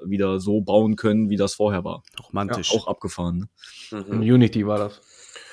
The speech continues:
Speaker 3: Ja, also solche Sachen finde ich eigentlich schon eine coole Lösung. Dieses mit den Museen angucken oder so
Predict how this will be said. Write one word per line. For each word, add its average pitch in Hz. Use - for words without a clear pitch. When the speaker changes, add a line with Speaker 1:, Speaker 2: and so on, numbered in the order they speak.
Speaker 3:
Ja, 113
also 131
solche 147
Sachen 196
finde 196
ich 185
eigentlich 165
schon 151
eine 139
coole 143
Lösung. 143
Dieses 131
mit 131
den 117
Museen 123
angucken 165
oder 107
so 98